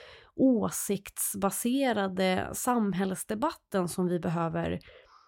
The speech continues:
förhålla oss till, men som vi också själva är en del av. Ehm,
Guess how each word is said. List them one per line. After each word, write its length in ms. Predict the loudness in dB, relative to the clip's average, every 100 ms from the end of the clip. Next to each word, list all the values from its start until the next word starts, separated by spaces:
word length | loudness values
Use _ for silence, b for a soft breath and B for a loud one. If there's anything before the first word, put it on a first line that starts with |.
| b -20 2
förhålla 420 | 4 4 2 2
oss 160 | -2 -4
till, 220 | -2 0
men 140 | 2
som 220 | 0 0 0
vi 100 | -2
också 600 | -4 -4 0 2 2 0 _ _ _ _ _ -16
själva 600 | 0 2 4 2 2 4
är 180 | 4 2
en 220 | 0 0
del 440 | 0 0 -2 -4
av. 340 | -4 -4 -2 -4 b b b b b -8
Ehm, 400 | -4 -2 -4 -6